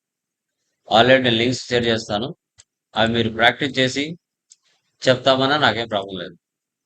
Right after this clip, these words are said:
ప్రజెంటేషన్స్ ఇవ్వాలి. ఇప్పుడు నేను ఎలా ప్రజెంటేషన్ ఇస్తున్నాను, డెఫినేషన్ ఎలా, ఆ విధంగా ప్రజెంటేషన్ ఇవ్వాలి. Anyone?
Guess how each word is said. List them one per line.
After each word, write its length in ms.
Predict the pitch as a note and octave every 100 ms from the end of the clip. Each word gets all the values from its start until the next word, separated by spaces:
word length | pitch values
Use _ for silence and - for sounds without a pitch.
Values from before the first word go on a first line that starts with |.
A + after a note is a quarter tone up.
| -
ప్రజెంటేషన్స్ 640 | B2 C#3 C#3 C#3 C#3+ A#2+
ఇవ్వాలి. 260 | F#2+ F2+ D2+ _ _ _ _ _ _ _ _ _ _ _ _
ఇప్పుడు 200 | - A2
నేను 100 | A#2
ఎలా 160 | A2+ C3+
ప్రజెంటేషన్ 520 | C3+ C3+ C3 C3 B2+
ఇస్తున్నాను, 360 | A#2+ B2+ A#2+ A#2
డెఫినేషన్ 480 | A2 A2 A#2 A#2+ A2+
ఎలా, 200 | G#2+ G#2 G#2 - _ _ _
ఆ 100 | G2+
విధంగా 280 | G#2+ A2 C#3
ప్రజెంటేషన్ 540 | D3 G#2+ G2 G2+ -
ఇవ్వాలి. 280 | A#2+ F2 D#2+ - _ _ _ _ _ _ _ _ _ - _ _ _ _ _ _ - _ _ _ _ _ -
Anyone? 400 | A2+ A#2+ C3+